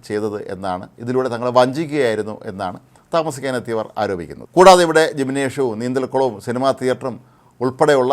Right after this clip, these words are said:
നിരവധി ആഡംബര സംവിധാനങ്ങൾ നൽകാം എന്നാണ് ഇത് വാങ്ങുന്ന സമയത്ത് വാഗ്ദാനം നൽകിയിരുന്നത് എങ്കിലും ഒന്നും പാലിക്കപ്പെട്ടിട്ടില്ല എന്നാണ് ഇവിടെ താമസിക്കാനെത്തിയവർ പറയുന്നത്.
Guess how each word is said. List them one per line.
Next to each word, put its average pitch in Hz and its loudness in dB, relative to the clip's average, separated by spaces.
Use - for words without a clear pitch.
നിരവധി 151 6
ആഡംബര 156 2
സംവിധാനങ്ങൾ 139 0
നൽകാം 135 0
എന്നാണ് 123 -2
ഇത് 131 -2
വാങ്ങുന്ന 165 4
സമയത്ത് 135 -2
വാഗ്ദാനം 120 0
നൽകിയിരുന്നത് 113 -4
എങ്കിലും 101 -10
ഒന്നും 127 -8
പാലിക്കപ്പെട്ടിട്ടില്ല 101 -6
എന്നാണ് 92 -10
ഇവിടെ 101 -14
താമസിക്കാനെത്തിയവർ 90 -12
പറയുന്നത്. - -18